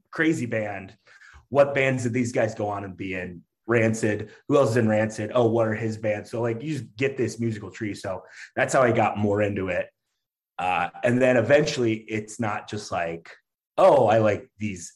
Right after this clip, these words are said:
albums to listen to." It's like, "Oh, I like going to see shows," and, like, there's this local thing and kind of this D I Y ethos built into punk rock. Uh, and it's, it's really easy to be, like, an active member in the scene, even that, even more so now,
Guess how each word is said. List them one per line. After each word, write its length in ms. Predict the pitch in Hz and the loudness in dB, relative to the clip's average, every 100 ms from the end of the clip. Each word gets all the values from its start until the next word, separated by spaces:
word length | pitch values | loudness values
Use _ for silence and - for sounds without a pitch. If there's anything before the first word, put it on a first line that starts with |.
| - | -4
albums 460 | 92 92 90 85 | -4 -4 -8 -12
to 80 | - | -12
listen 240 | 90 - 85 | -14 -12 -8
to." 160 | 87 | -6
It's 100 | 85 | -6
like, 140 | 82 82 | -6 0
"Oh, 100 | 113 | 2
I 120 | 104 | 4
like 400 | 104 107 92 - _ _ _ | 4 2 2 -6 _ _ _
going 540 | - 107 104 101 95 - | 0 2 2 -2 -6 -10
to 100 | - 135 | -10 -6
see 200 | - 98 | -6 -4
shows," 420 | - 110 113 104 | 0 4 4 2
and, 100 | 98 | -2
like, 200 | 92 85 | -6 -8
there's 180 | 98 87 | -12 -10
this 160 | 92 95 | -12 -2
local 440 | 110 120 117 120 | 2 2 2 0
thing 520 | 110 120 117 113 110 - - - _ _ _ | 0 2 2 2 -2 -10 -20 -20 _ _ _
and 260 | - 98 98 | -8 -8 -6
kind 200 | - 110 | -2 0
of 60 | 107 | 0
this 120 | - | -4
D 240 | - 113 | -2 2
I 140 | 101 98 | 2 0
Y 420 | 95 95 92 92 | -2 -4 -6 -10
ethos 360 | 98 - 104 85 | -12 -6 -6 -2
built 280 | 113 107 | -2 -2
into 180 | 104 101 | -4 -6
punk 320 | - 98 92 - | -8 -8 -8 -2
rock. 380 | 92 90 - - - - - _ _ _ | 0 0 -6 -18 -20 -20 -20 _ _ _
Uh, 240 | 87 85 - | 0 0 0
and 100 | 90 | -4
it's, 360 | 90 - - - | -4 -8 -8 -6
it's 140 | 101 | 0
really 320 | 110 135 123 | 4 6 6
easy 180 | 120 117 | 4 2
to 60 | 104 | -2
be, 100 | 104 | -2
like, 200 | 92 92 | -4 -4
an 80 | 92 | -4
active 380 | 87 90 95 | -4 -6 -10
member 340 | 92 90 87 87 | -6 -6 -6 -8
in 120 | 87 | -8
the 80 | 85 | -12
scene, 300 | - 92 95 | -10 -8 0
even 300 | 156 202 127 | 2 4 4
that, 260 | 110 139 | 2 2
even 200 | 139 165 | 2 2
more 180 | 113 139 | 4 2
so 180 | - 92 | 0 -4
now, 300 | 85 95 92 | -2 -2 -2